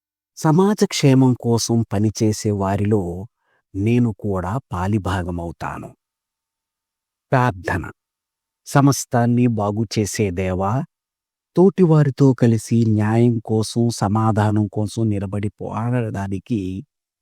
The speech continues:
మాకు ధైర్యమును అనుగ్రహించుము. ఆమేన్. ప్రార్థనాంశం.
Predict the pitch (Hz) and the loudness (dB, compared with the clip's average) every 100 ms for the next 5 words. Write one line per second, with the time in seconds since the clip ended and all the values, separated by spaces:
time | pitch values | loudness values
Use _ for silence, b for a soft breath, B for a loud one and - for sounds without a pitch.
0 | _ - 95 101 - 107 95 113 117 110 | _ -8 -4 -4 -2 -2 -2 2 4 4
1 | 95 98 101 - 104 101 101 104 76 92 | 2 0 -2 -2 -4 -4 -2 -4 -4 -6
2 | - 95 92 87 90 95 _ _ _ _ | -6 -6 -6 -6 -8 -12 _ _ _ _
3 | - 90 90 98 95 107 - _ _ _ | -8 -6 -2 -2 -2 -4 -12 _ _ _
4 | _ _ _ _ _ _ _ _ 135 127 | _ _ _ _ _ _ _ _ 2 4
5 | 131 120 117 95 87 - 82 | 2 2 2 2 -2 -6 -8